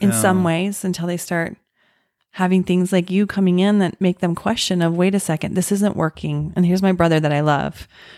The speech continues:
Speaker 1: So can I, can I shift the way that I'm thinking?"
Speaker 2: Yeah, I think I heard it on one of your other podcasts. Um, something, somebody said, it might've been you that said it, but, like,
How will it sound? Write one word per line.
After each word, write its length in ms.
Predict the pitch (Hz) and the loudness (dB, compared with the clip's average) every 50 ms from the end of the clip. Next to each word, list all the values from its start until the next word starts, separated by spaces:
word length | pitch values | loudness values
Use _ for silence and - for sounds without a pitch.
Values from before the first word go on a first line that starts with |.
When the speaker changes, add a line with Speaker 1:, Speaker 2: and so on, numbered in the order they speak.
| - _ _ - | -20 _ _ -6
Speaker 1:
So 160 | - - 160 | -2 -2 0
can 180 | - 170 165 | 2 2 2
I, 280 | 160 156 156 156 160 - _ - | 4 4 4 2 0 -2 _ -8
can 140 | - - 170 | -2 0 0
I 40 | 165 | 2
shift 300 | 160 - - 175 165 - | 2 2 0 0 -2 -4
the 80 | - 123 | -6 -8
way 120 | - 156 | -6 -6
that 120 | 165 156 156 | -6 -4 -4
I'm 100 | 151 156 | -4 -4
thinking?" 500 | 156 - 165 165 160 - - - - 185 - _ _ _ - | -2 0 0 0 0 -2 -4 -4 -4 -6 -8 _ _ _ -2
Speaker 2:
Yeah, 180 | 120 120 113 | 0 2 2
I 60 | 113 | 2
think 160 | 110 131 113 - | 0 0 0 0
I 140 | 110 104 | 0 0
heard 140 | 101 113 113 | 2 0 0
it 40 | 107 | 0
on 120 | 95 104 101 | -2 -4 -6
one 100 | 101 104 | -8 -8
of 60 | 101 | -6
your 80 | 98 98 | -6 -6
other 120 | 92 90 104 | -8 -8 -10
podcasts. 720 | - - 90 92 98 - 107 92 92 95 - - - - - _ - - _ - | -8 -8 -8 -8 -4 -2 -2 -2 0 0 -2 -2 -4 -4 -8 _ -20 -20 _ -8
Um, 600 | - 107 104 101 95 92 90 87 90 90 - _ _ _ _ _ _ _ _ _ _ _ _ _ _ _ _ - - | -4 -2 -2 0 -2 -2 -4 -6 -8 -12 -14 _ _ _ _ _ _ _ _ _ _ _ _ _ _ _ _ -16 -8
something, 520 | - - - 107 101 - 104 98 92 - | -4 0 0 0 2 0 0 -2 -2 -2
somebody 380 | - - 113 107 101 98 92 95 | -2 0 0 2 2 0 0 -2
said, 260 | - - 98 95 90 | -2 0 0 0 -2
it 120 | 82 98 104 | -2 0 0
might've 200 | 107 101 101 95 | 2 2 0 0
been 120 | 95 95 | -2 -2
you 140 | 92 92 92 | -2 -2 -4
that 140 | 82 - - | -4 -6 -6
said 220 | - - 92 90 | -4 -4 -2 -2
it, 140 | 92 78 - | -4 -6 -6
but, 260 | - 87 85 80 - | -4 -4 -4 -4 -4
like, 360 | - 78 82 80 78 - - | -6 -6 -6 -8 -8 -10 -18